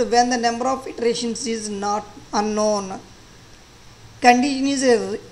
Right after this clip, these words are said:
relational expression. Condition may be expression or non-zero value. It is used when initialization and incre-,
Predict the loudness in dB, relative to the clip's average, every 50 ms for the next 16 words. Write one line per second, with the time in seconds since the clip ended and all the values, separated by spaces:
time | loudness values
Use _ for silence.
0 | -12 -10 -10 -8 -8 -8 -8 -10 -10 -10 -12 -6 -4 -2 0 2 2 2 2 0
1 | -2 -2 0 0 0 0 -2 -2 -4 -6 -6 -6 -6 -6 -8 -8 -10 -12 -16 -20
2 | -20 -20 -20 -20 -20 -20 -20 -20 -14 0 2 4 4 4 2 0 0 -2 0 2
3 | 2 4 4 4 2 0 -2 -2 -4 -6 -6 -6 -6 -2 -2 -2 0 0 -2 -2
4 | -4 -4 -2 0 2 2 2 2 0 -4 -6 -8 -6 -2 0 2 2 2 0 0
5 | 0 0 2 4 4 2 2 0 -2 -4 -4 -4 -2 0 2 2 2 0 -2 -6
6 | -12 -18 -20 -20 -20 -20 -20 -20 -20 -20 -20 -20 -20 -20 -20 -20 -4 -2 0 2
7 | 4 2 2 2 2 2 2 4 4 4 2 2 2 4 6 6 4 4 2 -2
8 | -6 -8 -14 -20 -20 -20 -20 -10 -4 -2 0 0 0 0 2 2 2 4 4 2
9 | 2 2 2 0 -2 -2 -2 0 0 2 2 0 0 -2 -6 -12 -12